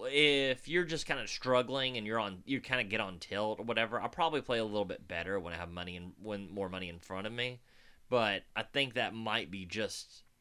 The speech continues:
because, you know, my mindset, my mind at that point is, you know, it's more clear. It's easier to make, like, good folds and good calls when you're playing,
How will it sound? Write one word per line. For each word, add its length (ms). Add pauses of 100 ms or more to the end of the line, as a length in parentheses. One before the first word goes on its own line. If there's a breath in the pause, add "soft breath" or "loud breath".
(100)
because, 360 (120)
you 160
know, 280 (120)
my 260
mindset, 760
my 140
mind 340
at 80
that 200
point 400
is, 300 (120)
you 120
know, 100
it's 140
more 160
clear. 460 (360 soft breath)
It's 160
easier 340
to 60
make, 180
like, 260
good 200
folds 360
and 100
good 200
calls 460
when 120
you're 100
playing, 500